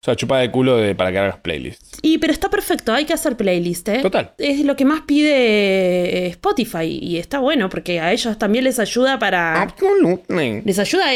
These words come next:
Speaker 2: a, a ellos y a los músicos también, les ayuda un
Speaker 1: Re.
Speaker 2: montón para no depender del playlisting sí o sí de Spotify. Para descubrir música nueva sirve, nos sirve a todos en ese sentido.
Speaker 1: Re. Me escribe muy seguido gente que hace música.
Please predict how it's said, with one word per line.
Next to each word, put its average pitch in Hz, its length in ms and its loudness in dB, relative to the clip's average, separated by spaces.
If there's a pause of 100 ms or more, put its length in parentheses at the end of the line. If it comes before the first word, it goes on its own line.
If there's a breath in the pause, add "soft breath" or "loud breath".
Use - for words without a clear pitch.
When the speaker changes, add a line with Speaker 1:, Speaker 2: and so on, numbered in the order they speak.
Speaker 2:
a, 196 120 0
a 208 60 2
ellos 302 320 0
y 220 60 2
a 196 60 0
los 185 120 -2
músicos 226 580 0
también, 208 360 0
les 202 140 0
ayuda 240 240 -2
un 247 80 2
Speaker 1:
Re. 202 60 0
Speaker 2:
montón 180 220 0
para 220 180 0
no 208 120 2
depender 220 420 0
del 226 200 2
playlisting 214 680 0
sí 208 180 -4
o 196 60 0
sí 208 160 -2
de 208 60 2
Spotify. 208 680 0 (120)
Para 254 160 0
descubrir 302 480 2 (160)
música 302 400 2
nueva 254 420 2
sirve, 214 340 0
nos 208 200 2
sirve 359 240 2
a 285 100 2
todos 220 480 2
en 196 80 0
ese 196 160 -2
sentido. 185 600 0
Speaker 1:
Re. 196 480 -2
Me 185 80 -8
escribe 220 240 0
muy 190 200 2
seguido 151 380 2
gente 143 340 -2
que - 120 -4
hace 107 140 -4
música. 98 500 -2